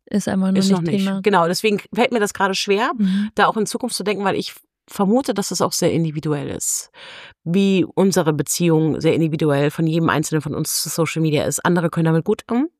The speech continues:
Speaker 2: manche interessiert das gar nicht, andere verlieren sich da drin. Das ist
Speaker 1: Mhm.
Speaker 2: vielleicht so ein bisschen,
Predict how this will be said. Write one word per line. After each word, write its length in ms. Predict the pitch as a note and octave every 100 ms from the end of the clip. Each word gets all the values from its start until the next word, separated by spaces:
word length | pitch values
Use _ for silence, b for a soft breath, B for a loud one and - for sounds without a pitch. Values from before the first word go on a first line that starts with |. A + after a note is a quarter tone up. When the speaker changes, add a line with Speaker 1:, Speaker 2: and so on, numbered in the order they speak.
| _ _ _ -
Speaker 2:
manche 340 | E3+ E3 E3 C#3+
interessiert 320 | C#3+ - -
das 140 | -
gar 160 | F3 F#3+
nicht, 220 | F#3+ -
andere 320 | F3 E3 E3 -
verlieren 340 | E3+ E3+ D#3+
sich 120 | -
da 80 | C#3+
drin. 320 | A#2+ D2+ F#2+ B B B B B
Das 120 | A#3+
ist 120 | A3+ A3+
Speaker 1:
Mhm. 40 |
Speaker 2:
vielleicht 320 | A3+ A3 -
so 60 | F#3+
ein 80 | F3
bisschen, 580 | F3+ G3 F3+ E3+ E3+